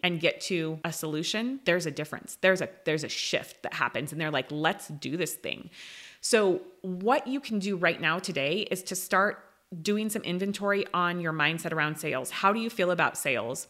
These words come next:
What are the stories you're telling yourself? And how actually are you good at sales that you're not recognizing? And how can you really step into that space a little bit more and realize that you are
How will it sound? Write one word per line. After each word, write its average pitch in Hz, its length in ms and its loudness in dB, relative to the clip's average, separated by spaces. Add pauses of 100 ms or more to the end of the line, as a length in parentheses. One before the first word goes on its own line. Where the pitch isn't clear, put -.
(100)
What 185 200 4
are 233 60 6
the 247 80 2
stories 180 340 0
you're 165 80 2
telling 180 300 -4
yourself? 156 440 -2
And 180 120 -6
how 269 520 -2 (100)
actually 175 840 0 (400)
are 226 160 4
you 226 220 0
good 196 240 2
at - 120 -2
sales 147 600 0
that 180 140 -4
you're 180 120 2
not 170 300 0
recognizing? 147 720 -4
And 156 120 -8
how 208 220 -2
can 254 260 -2
you 202 420 0 (220)
really 190 560 -2 (400)
step - 340 -4
into 247 200 0
that - 180 2
space 185 260 0
a 185 60 -2
little 170 160 2
bit 160 160 0
more 160 180 0
and 156 100 -2
realize 156 360 2
that - 160 -4
you 196 240 -4
are 196 440 2